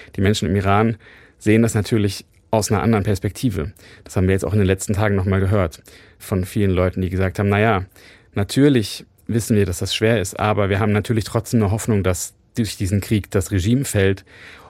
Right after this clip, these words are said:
Und vielleicht kann man das im Westen nicht so ganz verstehen, aber wir haben eben den Januar erlebt und diesen Schmerz und diese Verzweiflung und so viele Menschen sind gestorben. Und deswegen haben wir gemerkt, das ist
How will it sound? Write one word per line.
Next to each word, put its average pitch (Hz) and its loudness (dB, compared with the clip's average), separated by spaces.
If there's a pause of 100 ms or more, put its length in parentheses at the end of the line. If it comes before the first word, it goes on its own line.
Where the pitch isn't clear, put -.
(120)
Und 101 0
vielleicht 98 -2
kann 107 2
man 107 2
das 101 -2
im 107 2
Westen 101 0
nicht 101 0
so 110 -2
ganz 101 0
verstehen, 117 0
aber 104 0
wir 104 2
haben 113 2
eben 101 2
den 104 2
Januar 113 2
erlebt 90 -4 (360)
und 98 -4
diesen 101 0
Schmerz 107 0
und - -6
diese 92 -4
Verzweiflung 101 0
und 92 -4
so 107 -2
viele 101 0
Menschen 98 0
sind 95 -4
gestorben. 92 -2 (300)
Und 101 -2
deswegen 104 2 (100)
haben 107 2
wir 98 2
gemerkt, 101 0
das 95 -2
ist - -10